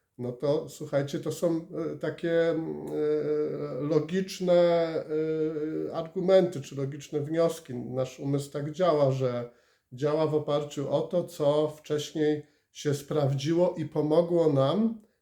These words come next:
przetrwać, tak? Czyli tu, e, w tym całym procesie dorastania, tak? W tym całym procesie właśnie, e, bycia w domu rodzinnym i dochodzenia do naszej dorosłości,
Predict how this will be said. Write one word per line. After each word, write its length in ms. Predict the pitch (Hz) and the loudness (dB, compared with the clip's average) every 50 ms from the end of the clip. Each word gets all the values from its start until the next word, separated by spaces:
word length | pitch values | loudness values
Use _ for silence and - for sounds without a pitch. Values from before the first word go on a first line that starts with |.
| _ _ | _ _
przetrwać, 920 | _ - - - 185 175 - - - - 107 95 92 - - - - _ _ _ _ _ _ _ _ _ _ | _ -4 0 2 2 2 0 -6 -12 -14 -14 -14 -14 -14 -18 -20 -20 _ _ _ _ _ _ _ _ _ _
tak? 240 | - 131 139 147 - | -4 -2 -2 -4 -4
Czyli 260 | - 143 135 139 139 | -8 -6 -6 -6 -4
tu, 460 | - 151 147 147 147 147 147 139 - - | -2 0 0 2 2 2 2 0 0 -2
e, 100 | 131 135 | -4 -4
w 80 | 135 | -4
tym 260 | - - 151 135 135 135 | -6 -6 -2 -2 -2 -2
całym 320 | - 156 156 165 170 165 | -2 0 2 2 2 2
procesie 920 | - 147 143 135 - - 147 147 143 - - 147 143 139 135 131 127 131 127 - _ _ _ _ _ _ _ - | 0 -2 -4 -4 -2 -2 -2 -2 -2 -2 -2 0 2 2 4 2 2 0 -2 -8 _ _ _ _ _ _ _ -6
dorastania, 1000 | 120 143 135 131 135 131 131 - - - 165 160 165 165 156 151 151 143 135 | 0 2 4 4 4 2 0 -2 -6 -4 0 2 2 2 4 4 4 2 2
tak? 240 | - - 135 139 139 | 0 0 -4 -4 -4
W 40 | - | -6
tym 160 | - 135 127 | -10 -12 -10
całym 280 | - - 135 131 131 127 | -6 -2 -2 -2 -2 -2
procesie 520 | - 131 120 - - 131 127 - - 127 | -4 -8 -10 -8 -6 -6 -6 -6 -8 -10
właśnie, 460 | 113 123 123 120 - - - 127 123 120 | -8 -8 -8 -10 -10 -8 -6 -6 -4 -4
e, 840 | 120 117 117 117 120 117 117 120 117 117 117 117 120 117 117 117 | -4 -4 -4 -4 -6 -8 -8 -6 -6 -6 -6 -6 -8 -8 -10 -10
bycia 380 | 117 117 127 135 135 - 135 127 | -8 -4 -4 -4 -4 -4 -4 -6
w 80 | 127 127 | -4 -4
domu 280 | 120 131 135 139 131 | -4 -2 0 0 0
rodzinnym 520 | 123 127 127 123 131 135 135 127 123 120 120 | 0 -2 -4 -4 -4 -2 -2 -2 -2 -4 -6
i 40 | |
dochodzenia 640 | 113 120 127 - - 123 120 131 131 131 135 127 117 | -6 -8 -10 -10 -12 -10 -6 -4 -2 -2 -2 -2 -4
do 120 | 117 127 | -4 -6
naszej 320 | 120 127 123 - - 131 123 | -6 -6 -8 -8 -10 -12 -12
dorosłości, 840 | 120 120 117 123 120 - - 117 117 113 - - - - 131 131 | -10 -8 -8 -10 -10 -10 -10 -10 -8 -8 -10 -12 -12 -8 -6 -4